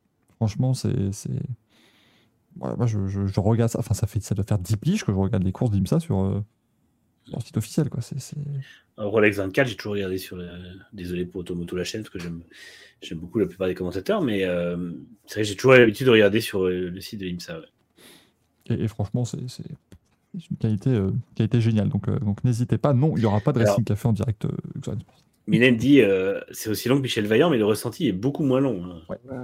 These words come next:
Speaker 1: Ouais, mais une heure quarante à Long Beach, ça passe beaucoup mieux. Je vous promets.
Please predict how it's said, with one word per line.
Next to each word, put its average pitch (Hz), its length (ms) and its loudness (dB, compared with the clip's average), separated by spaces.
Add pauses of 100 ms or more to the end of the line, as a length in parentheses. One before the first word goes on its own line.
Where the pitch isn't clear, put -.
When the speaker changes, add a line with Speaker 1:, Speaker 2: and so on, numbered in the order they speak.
(220)
Speaker 1:
Ouais, 117 100 2
mais 98 140 2
une 110 80 2
heure 123 100 2
quarante 131 300 2
à 117 60 4
Long 113 120 2
Beach, 139 280 2
ça 107 80 0
passe 135 180 2
beaucoup 117 220 -2
mieux. 104 120 -4 (840)
Je - 60 -14
vous 120 80 -6
promets. - 180 -4